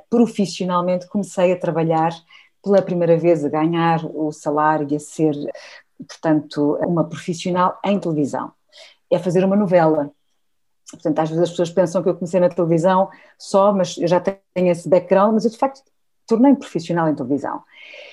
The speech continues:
E, e lembro-me perfeitamente de, e eu estreiei-me, portanto, ali em dois mil e dois, dois mil e dois, dois mil e três, e nessa altura havia um grande preconceito em relação à televisão. Eu acho que agora já não há tanto,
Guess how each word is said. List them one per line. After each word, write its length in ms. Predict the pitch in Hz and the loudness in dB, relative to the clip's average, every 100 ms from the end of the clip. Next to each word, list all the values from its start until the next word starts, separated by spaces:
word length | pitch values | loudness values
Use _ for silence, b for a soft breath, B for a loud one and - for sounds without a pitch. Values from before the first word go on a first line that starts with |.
| B - | B -2
E, 380 | 208 208 - 208 | 2 2 2 4
e 60 | |
lembro-me 360 | 220 254 240 226 | 4 6 4 2
perfeitamente 800 | - 220 220 202 202 196 - 196 | 2 0 2 0 2 0 0 -2
de, 800 | 160 160 190 190 190 190 185 165 | -2 -2 0 2 2 2 2 2
e 40 | 185 | 0
eu 40 | |
estreiei-me, 400 | 185 180 185 180 | 0 -2 0 -2
portanto, 420 | - - 180 180 | -6 -4 -2 0
ali 260 | 175 180 175 | 0 0 0
em 140 | 170 | 2
dois 260 | 170 175 151 | 2 2 0
mil 380 | 175 165 165 165 | -2 0 0 0
e 140 | 160 | -2
dois, 880 | 135 165 170 220 240 247 - - - _ B B B B B B _ - | 0 0 2 2 2 -2 -10 -18 -20 _ B B B B B B _ 0
dois 200 | 180 170 | 0 2
mil 160 | 170 | 0
e 60 | 165 | 2
dois, 300 | 170 180 185 | 4 4 4
dois 160 | 175 | 2
mil 120 | 160 160 | 4 4
e 60 | |
três, 500 | 160 151 156 170 - - | 4 2 4 2 -2 -4
e 100 | 190 | -2
nessa 300 | 220 214 196 | -2 -2 -4
altura 420 | 190 - 175 180 - - | -4 -2 0 0 0 -4
havia 240 | 160 185 | 0 0
um 120 | 190 | 2
grande 240 | 175 190 160 | 2 0 -2
preconceito 720 | 175 - 170 165 175 156 - | -6 -4 -4 -2 -4 -4 -2
em 80 | 151 | -4
relação 320 | 151 143 147 | -4 -4 -4
à 60 | 143 | -4
televisão. 340 | 135 135 151 | -4 -2 2
Eu 100 | 170 | 4
acho 300 | 185 175 - | 2 0 -4
que 80 | 180 | 0
agora 220 | 170 170 | 2 2
já 100 | 175 | 2
não 100 | 160 | 0
há 100 | 143 | -2
tanto, 280 | - - | -4 -10